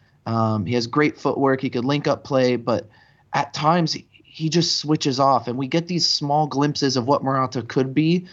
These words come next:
for maybe ten or fifteen minutes of, of a game, but we don't get it for that full ninety minutes.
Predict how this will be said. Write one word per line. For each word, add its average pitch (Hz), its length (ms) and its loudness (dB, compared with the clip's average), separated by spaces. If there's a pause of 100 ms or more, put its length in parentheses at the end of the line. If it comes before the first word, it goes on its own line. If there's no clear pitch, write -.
(160)
for 135 120 -4
maybe 123 260 2
ten 143 320 0
or 127 60 0
fifteen 139 480 -2
minutes 143 320 0
of, 127 240 -4
of 127 120 0
a 123 60 2
game, 135 480 2 (380)
but 135 140 0
we 156 100 6
don't 165 200 2
get 160 160 2
it 160 120 0
for 147 120 -2
that 131 180 0
full 143 260 -2
ninety 131 320 0
minutes. 113 500 -4